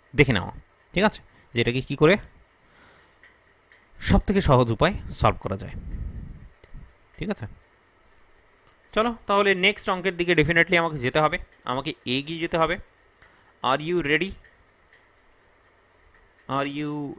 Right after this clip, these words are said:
ready? দেখো অনেক রকমের অঙ্ক আছে এখানে, আহ, যেমন হচ্ছে, দাঁড়াও, হুম, এই অঙ্কটাকে নিচ্ছি, ধরো limit of, ঠিক আছে, বের করতে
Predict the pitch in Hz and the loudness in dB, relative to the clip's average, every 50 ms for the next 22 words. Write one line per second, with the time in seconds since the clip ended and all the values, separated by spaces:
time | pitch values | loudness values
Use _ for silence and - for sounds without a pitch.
0 | - 117 123 131 139 165 202 - - _ _ _ _ _ _ _ - 123 117 123 | -8 -6 -6 -4 -6 -6 -10 -12 -20 _ _ _ _ _ _ _ -12 -10 -10 -10
1 | - - 143 180 202 - 202 185 - 190 190 185 170 151 156 - 175 151 139 143 | -10 -10 -10 -12 -10 -8 -8 -8 -6 -6 -4 -4 -4 -4 -6 -6 -6 -6 -6 -6
2 | 147 - 196 165 127 - 123 120 147 214 - _ _ _ _ _ _ _ _ _ | -6 -8 -8 -8 -8 -8 -8 -8 -8 -10 -12 _ _ _ _ _ _ _ _ _
3 | _ _ _ _ _ _ _ - - 120 120 120 123 123 123 120 117 123 123 131 | _ _ _ _ _ _ _ -16 -12 -8 -8 -6 -6 -6 -8 -8 -8 -8 -8 -8
4 | 135 139 143 139 - _ - - - 113 110 107 120 151 190 202 - - - - | -8 -8 -8 -10 -12 _ -20 -16 -12 -10 -8 -8 -8 -8 -10 -12 -16 -20 -20 -20
5 | - - - - 113 107 104 104 101 98 95 95 95 - - - - _ _ _ | -20 -20 -20 -20 -16 -10 -6 -4 -2 -2 -4 -4 -6 -12 -16 -20 -20 _ _ _
6 | _ _ _ _ _ _ _ _ _ _ _ _ _ _ _ _ _ _ - 135 | _ _ _ _ _ _ _ _ _ _ _ _ _ _ _ _ _ _ -8 -6
7 | 131 113 95 90 - - - - - - - - - 165 170 156 127 123 120 117 | -6 -6 -6 -8 -12 -18 -16 -14 -14 -14 -10 -2 4 4 6 6 4 2 0 -2
8 | 113 107 104 107 104 - - 104 98 92 95 - - - - - - - 127 170 | -2 -2 -4 -6 -6 -6 -4 -4 -4 -4 -6 -12 -18 -20 -20 -14 -4 0 0 2
9 | 220 247 202 175 123 117 139 180 - - - - - - - - - - - - | 2 4 6 6 8 6 6 4 0 -6 -16 -16 -14 -14 -14 -14 -16 -14 -8 -8
10 | 185 214 254 - - - - _ _ _ _ _ _ _ - 127 165 190 202 190 | -6 -6 -8 -10 -12 -16 -16 _ _ _ _ _ _ _ 2 4 4 6 4 2
11 | 175 - | 0 0